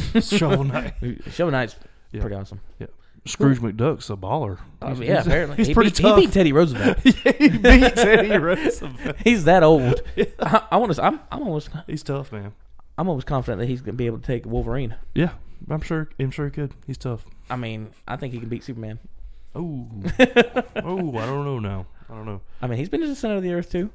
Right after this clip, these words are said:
Speaker 2: Yeah, Goku can't even beat Superman, so let's, I don't know.
Speaker 1: <laughs> Well,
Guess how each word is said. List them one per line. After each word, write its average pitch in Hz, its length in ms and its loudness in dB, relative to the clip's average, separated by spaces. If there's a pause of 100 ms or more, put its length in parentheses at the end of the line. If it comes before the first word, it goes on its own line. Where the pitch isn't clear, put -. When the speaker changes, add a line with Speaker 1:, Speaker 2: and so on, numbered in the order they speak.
Speaker 2:
Yeah, 101 160 -6
Goku 117 400 0
can't 98 160 -2
even 95 160 -4
beat 98 160 -10
Superman, 92 540 -12
so - 360 -14 (240)
let's, - 260 -14 (280)
I 107 80 -8
don't 98 120 -8
know. 95 180 -10 (460)
Speaker 1:
<laughs> 233 80 2 (1160)
Well, 131 380 2